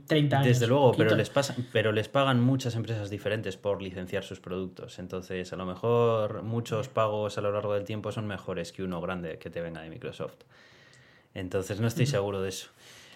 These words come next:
Speaker 2: Pero bueno, el problema también es que, claro, hay muchos problemas legales, eh, de esto, de la emulación, porque la emulación en sí implica, para empezar, que estás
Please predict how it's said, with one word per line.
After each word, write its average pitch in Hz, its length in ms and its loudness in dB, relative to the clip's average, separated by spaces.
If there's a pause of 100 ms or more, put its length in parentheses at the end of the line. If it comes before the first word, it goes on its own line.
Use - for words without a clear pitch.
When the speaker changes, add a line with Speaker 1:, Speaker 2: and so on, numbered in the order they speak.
(140)
Speaker 2:
Pero 98 400 4
bueno, 95 240 2 (360)
el 117 120 0
problema 131 340 6
también 151 300 6
es 147 160 2
que, 139 160 4
claro, 120 260 8
hay 101 100 2
muchos 113 300 0
problemas 110 400 -2
legales, 98 560 0
eh, 98 380 -2
de 98 80 -2
esto, 90 240 -6
de 87 200 -6
la 90 80 -6
emulación, 92 480 -4
porque 98 220 -2
la 98 200 0
emulación 101 580 2
en 120 160 4
sí 135 440 2 (320)
implica, 123 840 2
para 104 120 -4
empezar, 123 440 0
que 92 580 -4
estás - 520 -6